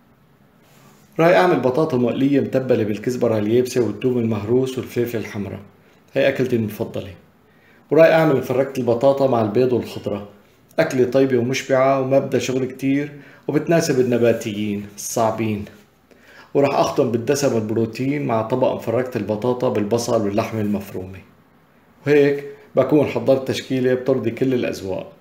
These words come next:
يلا تفضلوا معي على المطبخ لنشتغل سوا ونشوف إيش بده يطلع معنا.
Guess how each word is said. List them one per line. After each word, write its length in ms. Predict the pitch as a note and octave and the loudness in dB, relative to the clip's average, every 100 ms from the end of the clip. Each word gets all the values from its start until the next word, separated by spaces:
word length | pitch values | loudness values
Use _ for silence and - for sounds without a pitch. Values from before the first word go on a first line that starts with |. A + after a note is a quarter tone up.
| _ _ _ _ - | _ _ _ _ 2
يلا 200 | C#3+ G#2 | 4 4
تفضلوا 400 | - C#3+ B2+ A2+ | 2 0 2 2
معي 120 | B2 | 4
على 140 | A2+ | 2
المطبخ 460 | G#2 A#2+ - B2+ A2+ | 2 -2 0 0 0
لنشتغل 440 | A2 - B2 A#2 | -4 -2 0 0
سوا 320 | - A#2+ A#2+ B2 | 0 2 2 2
ونشوف 500 | A#2+ A#2+ G#2+ B2+ A2 | -4 -6 -2 -2 -2
إيش 80 | |
بده 120 | G#2 G#2+ | -2 -2
يطلع 260 | G2+ F#2+ | -2 -6
معنا. 320 | F2+ F2+ F#2 | -6 -10 -12